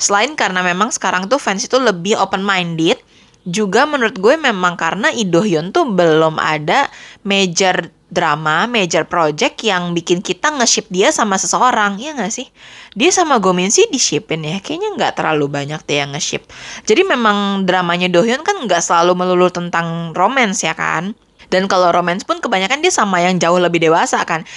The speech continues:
Ya sama Song Hye Kyo, sama Ina Yong gitu. Jadi kayak kejauhan gitu. Nggak mungkin kita nge-shipin dia sama mereka gitu kan. Nah makanya kenapa menurut gue fansnya juga adem ayem aja gitu. Entah fans di Indo, entah fans di Korea.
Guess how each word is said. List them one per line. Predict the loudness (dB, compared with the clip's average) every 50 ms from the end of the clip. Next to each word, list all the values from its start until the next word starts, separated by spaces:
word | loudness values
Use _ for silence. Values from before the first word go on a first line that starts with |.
| -18 -14 -10
Ya | -8 -4 -2
sama | -2 -2 0
Song | 0 0 0 0 0
Hye | 0 0 -2
Kyo, | -2 0 2 2 4 4 4 4 4 4 2
sama | 2 0 -4 -4 -4 -2 -2 -2 0 -2 -2 -4 -8 _ _ _ _ -14 -10
Ina | -6 -2 0 0 0 2
Yong | 2 2 4 4 4 4 2 2 0 -4
gitu. | -6 -6
Jadi | -6 -6 -4 -4 -4 -2
kayak | 0 0 0 0 -2 -4 -8 -20 -20 -12 -8
kejauhan | -4 0 2 4 6 6 6 4 4 2 0 0 0 -2
gitu. | -4 -4 -4
Nggak | -2 0 2 2 2
mungkin | 0 -4 -6 -6 -4
kita | -4 -2 0 0 0
nge-shipin | 0 -2 -2 -2 -2 -2 0 2
dia | 2 2 2
sama | 2 0 -2 -2 -2
mereka | -2 -4 -4 -2 -2 -2 -2 -2
gitu | -4 -8 -8 -6 -6
kan. | -6 -6 -6 -10 -16 -18 -20 -20 -20 -20 -16 -10
Nah | -6 -2 0 2
makanya | 2 2 0 0 0 0 0 0
kenapa | 0 0 0 0 0 2 2 2
menurut | 2 2 0 0 0 0
gue | 2 2 4 2 0
fansnya | 0 -4 -4 -2 -2 -2 -2 0
juga | 0 0 2 2 2
adem | 2 2 0 0
ayem | 0 2 2 2 2
aja | 0 0 0 2 2 2 2
gitu. | 2 0 -2 -2 -2 -4
Entah | -4 -4 -4 -4 -2
fans | -2 -2 -4 -4 -4 -4
di | -6 -4 -4 -4 -4
Indo, | -2 2 2 4 4 4
entah | 2 0 -2 -2 -2 -4 -4
fans | -4 -6 -6 -6 -8
di | -10 -8 -4
Korea. | -2 -2 0 2 2 2 2 2 2 0 -2